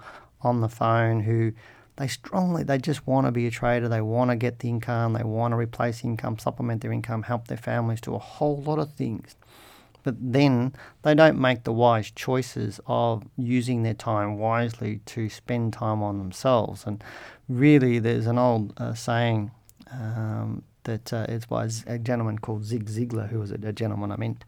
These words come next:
met, and he was actually a friend of Wayne Berry's. Wayne knew him very, very well. Um, and I met him through Wayne Berry. And then Zig Ziglar said one day, he goes,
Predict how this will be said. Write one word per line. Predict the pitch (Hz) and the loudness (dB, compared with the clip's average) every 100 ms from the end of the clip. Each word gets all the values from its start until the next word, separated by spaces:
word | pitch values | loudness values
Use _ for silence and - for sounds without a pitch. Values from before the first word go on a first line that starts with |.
| - - | -20 -8
met, | 123 135 127 | -2 0 0
and | 127 | 0
he | 123 | 2
was | 139 | 4
actually | 127 - 120 | 2 0 -8
a | |
friend | 117 127 127 | -2 0 2
of | 110 | 0
Wayne | 104 110 110 | -2 -4 -2
Berry's. | 107 113 107 110 | 0 0 -2 -4
Wayne | 107 107 | -4 -4
knew | 107 107 | -4 -4
him | 110 107 | -4 -4
very, | 113 113 | -2 -2
very | 101 101 | -4 -6
well. | 101 104 - - - - _ | -6 -8 -12 -20 -20 -20 _
Um, | 123 117 113 110 | -8 -4 -2 -4
and | 117 110 | -4 -2
I | |
met | 110 113 113 | 0 -2 -2
him | 110 | -6
through | - 131 131 | -4 0 0
Wayne | 113 107 110 | 2 0 -2
Berry. | 110 110 107 107 | -2 -2 -2 -4
And | 110 107 | -4 -4
then | 120 120 | -4 -2
Zig | 127 165 | 0 0
Ziglar | 135 135 127 | 0 0 0
said | 110 123 113 | 0 -2 0
one | 113 107 | -2 0
day, | 110 110 | 0 0
he | 110 110 | -2 -2
goes, | 110 110 110 | -2 -2 -4